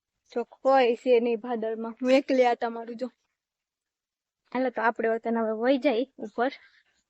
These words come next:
તો અત્યારના વાગી ગયા છે બે અને finally હું પણ તૈયાર થઈ ગઈ છું. તો આજે મારે જવાનું છે ઓલી વાડી આંટો મારવા. તો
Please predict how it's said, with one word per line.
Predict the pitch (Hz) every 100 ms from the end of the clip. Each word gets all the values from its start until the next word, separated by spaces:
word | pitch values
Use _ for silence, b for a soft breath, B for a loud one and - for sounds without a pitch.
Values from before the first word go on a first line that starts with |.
| -
તો |
અત્યારના | 226 240 269 269
વાગી | 247 254
ગયા | 233 233
છે | 226 262
બે | 214 240 254 -
અને | 226 220
finally | 220 247 226 226 220 240
હું | 240 233
પણ | 240 240
તૈયાર | 220 214 214 202 208 214
થઈ | 214 262 262
ગઈ | 254 220
છું. | 220 254 254 _ _ _ _
તો | 214
આજે | 214 214
મારે | 220 233
જવાનું | 233 269 240 240
છે | 240 269
ઓલી | 226 226
વાડી | 214 208 202
આંટો | 233 277
મારવા. | 254 226 214 214 214 214
તો | -